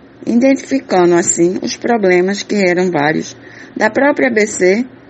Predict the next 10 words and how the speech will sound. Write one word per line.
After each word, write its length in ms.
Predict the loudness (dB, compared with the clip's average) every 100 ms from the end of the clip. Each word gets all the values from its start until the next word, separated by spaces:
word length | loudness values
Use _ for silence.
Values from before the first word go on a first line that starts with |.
| -16 -4
e 40 |
das 220 | 0 0
suas 260 | 2 2 2
setoriais, 840 | -2 0 0 2 2 2 0 -6 -20 -20 -20 -20 -20 -20 -6
que 120 | 0
eram 340 | 2 2 -2 -6 -12 -20 -20 -20 -20 -20 -6
a 40 | -4
Escola 400 | -2 0 0 0
de 80 |
Comunicação, 880 | 0 2 2 2 -2 -2 -4 -4 -6